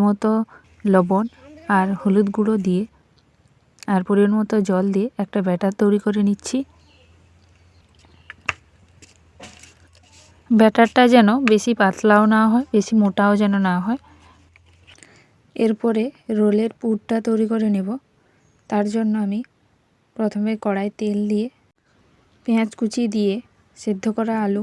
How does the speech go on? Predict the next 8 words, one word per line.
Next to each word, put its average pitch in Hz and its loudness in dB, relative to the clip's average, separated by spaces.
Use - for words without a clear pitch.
ম্যাশ 202 -6
করে 220 0
দিয়ে 202 -2
তার 208 -4
সঙ্গে 214 -4
পরিমাণ 214 -2
মতো 214 -6
হলুদ 202 -4